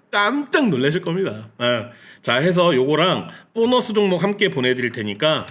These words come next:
단기 이십 프로 짜리 보너스 종목 하나 보내드릴게요. 오늘 여러분, 우리 센즈랩 보세요. 들어가자마자 이십 프로 먹었다니까요.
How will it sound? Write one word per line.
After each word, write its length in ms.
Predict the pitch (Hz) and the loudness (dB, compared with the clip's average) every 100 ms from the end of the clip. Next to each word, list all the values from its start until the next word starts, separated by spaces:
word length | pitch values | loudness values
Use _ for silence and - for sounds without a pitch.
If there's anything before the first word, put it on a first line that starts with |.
| - - | -16 -4
단기 420 | 139 147 156 127 | -2 0 0 2
이십 200 | 127 165 | 0 -2
프로 200 | 160 156 | -2 0
짜리 480 | 127 117 135 208 214 | 0 0 0 0 -2
보너스 280 | 170 165 | -4 -4
종목 240 | 170 147 135 | -4 -4 -2
하나 160 | 156 | -2
보내드릴게요. 520 | 139 120 113 101 95 151 | -2 -4 -4 -6 -4 0
오늘 240 | 269 302 | 2 4
여러분, 320 | 196 220 214 | 4 4 2
우리 220 | 165 180 170 - - | 2 0 -4 -12 -4
센즈랩 520 | 247 262 262 240 - | -2 0 2 0 2
보세요. 360 | 139 180 139 | 0 2 0
들어가자마자 580 | - 135 165 165 147 139 | 0 0 2 2 0 0
이십 200 | 104 101 | -2 -4
프로 160 | - 113 | -6 -6
먹었다니까요. 640 | 95 120 113 101 90 135 | -6 -8 -8 -10 -12 -14